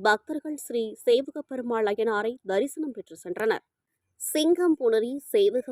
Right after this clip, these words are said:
பெருமாள் அய்யனார் திருக்கோவில் வைகாசி விசாக பிரமோற்சவ பெரும் திருவிழா நிறைவு நாளில் கொடி மல்லிகை மலர்களால் அலங்கரிக்கப்பட்ட மின்னொளியில் மின்னும் பிரம்மாண்ட கப்பல் போல் கண்கொள்ளா காட்சியளிக்கும் பூப்பள்ளக்கு. நள்ளிரவில் பூப்பள்ளக்கில் எழுந்தருளி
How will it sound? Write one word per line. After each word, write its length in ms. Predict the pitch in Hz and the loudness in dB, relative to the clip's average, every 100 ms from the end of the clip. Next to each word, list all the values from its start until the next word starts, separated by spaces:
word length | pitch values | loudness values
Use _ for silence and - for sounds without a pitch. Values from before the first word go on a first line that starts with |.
| - | -4
பெருமாள் 420 | 214 220 202 190 | -4 -4 -4 -2
அய்யனார் 460 | 185 190 180 185 | -2 -4 -4 -8
திருக்கோவில் 520 | - 190 - 185 185 156 | -4 -4 -4 -6 -6 -2
வைகாசி 500 | 180 190 226 233 233 | 2 2 0 -10 -10
விசாக 460 | 208 214 185 - | -8 -4 -4 -6
பிரமோற்சவ 640 | 190 196 185 190 196 202 180 | -8 -6 0 0 0 -6 -8
பெரும் 280 | 190 180 185 | -6 -4 -4
திருவிழா 420 | 180 170 175 208 262 | -4 -2 0 -2 0
நிறைவு 360 | 214 190 190 | 2 2 0
நாளில் 420 | 196 170 180 269 302 _ _ _ _ _ | -2 0 0 0 -4 _ _ _ _ _
கொடி 260 | - 277 349 | 4 6 6
மல்லிகை 440 | 320 311 285 - 269 | 2 0 -4 -4 -6
மலர்களால் 680 | 247 202 214 226 220 214 247 269 | -2 0 0 -2 0 0 0 -4
அலங்கரிக்கப்பட்ட 800 | - 190 233 269 285 - 240 226 208 | 0 2 2 -2 -12 -12 -12 -10 -6
மின்னொளியில் 640 | 190 196 202 202 190 226 269 | -2 0 0 0 -2 -4 -6
மின்னும் 440 | 214 214 233 247 214 | -2 0 0 -2 -8
பிரம்மாண்ட 500 | 175 190 214 269 302 277 | -2 0 0 -2 -4 -6
கப்பல் 400 | - 190 185 214 | -10 -6 -4 -4
போல் 200 | - 214 240 - | -2 -4 -4 -4
கண்கொள்ளா 580 | 196 240 302 302 277 247 | -2 -2 -4 -6 -8 -8
காட்சியளிக்கும் 840 | 214 190 196 226 196 190 185 240 254 | -2 -2 -2 -4 -2 -2 -2 -8 -8
பூப்பள்ளக்கு. 720 | - 269 285 185 151 160 196 165 - _ _ _ _ _ _ _ _ _ _ _ 220 | -4 -4 -4 -4 -4 -4 -4 -4 -6 _ _ _ _ _ _ _ _ _ _ _ -2
நள்ளிரவில் 680 | 254 262 285 311 311 294 - | 4 4 4 0 -4 -6 -2
பூப்பள்ளக்கில் 680 | 233 233 226 220 - 220 - | 0 2 4 2 0 -6 0
எழுந்தருளி 580 | 196 214 214 202 214 | 2 2 0 -2 -4